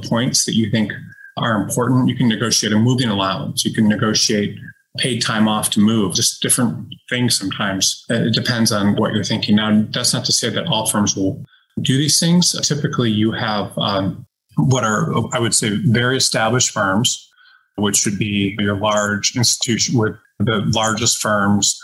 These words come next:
with most history, which, who knows, you could, your am law, your ol-, your biggest and oldest firms.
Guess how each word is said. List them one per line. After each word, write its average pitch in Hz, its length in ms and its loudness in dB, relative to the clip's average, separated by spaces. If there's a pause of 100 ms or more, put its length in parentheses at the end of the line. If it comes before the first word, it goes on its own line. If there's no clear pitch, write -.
with 110 240 2
most 104 340 2
history, 101 500 -2 (200)
which, - 440 -2 (120)
who 123 100 2
knows, 98 380 0
you 95 100 -2
could, - 300 -2
your - 120 0
am 98 240 0
law, 95 480 -2 (320)
your 104 220 0
ol-, 107 220 -2
your 101 80 -2
biggest 113 520 -2
and 101 300 0 (320)
oldest 101 440 0
firms. 90 540 -4